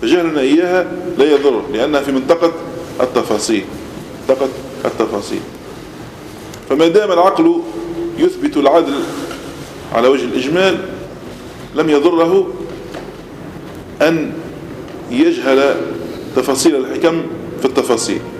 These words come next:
<clears throat> ولذلك لا، فلا تنافي بين، ولا تعارض ولا تناقض بين أن نثبت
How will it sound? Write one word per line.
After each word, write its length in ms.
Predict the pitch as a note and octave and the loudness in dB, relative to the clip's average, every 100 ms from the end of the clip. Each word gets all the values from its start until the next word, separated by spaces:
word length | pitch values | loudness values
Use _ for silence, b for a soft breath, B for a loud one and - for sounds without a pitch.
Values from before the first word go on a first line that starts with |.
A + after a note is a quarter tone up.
| - - - - - | -8 -8 -8 -12 -6
<clears throat> 720 | - F#3 - - - - A#2 | -2 -2 -2 -8 -10 -12 -2
ولذلك 320 | C3+ E3 G3 | 0 4 4
لا، 100 | G3 | 4
فلا 220 | F#3 F#3 | 4 4
تنافي 420 | F3+ E3+ D3+ C3 - - - - - | 4 4 2 0 -4 -6 -10 -10 2
بين، 220 | D3 C#3+ | 2 4
ولا 220 | B2 D3 | 4 4
تعارض 400 | D#3 D3+ D3+ C3 | 6 6 8 6
ولا 140 | C3 E3+ | 6 4
تناقض 380 | E3+ D#3+ - A2 - - - - - - - | 6 4 4 -2 -2 -8 -10 -10 -12 -4 2
بين 160 | D#3 | 4
أن 160 | D#3 D#3 | 4 4
نثبت 440 | F#3 C#3+ D3 C#3 | 2 2 4 2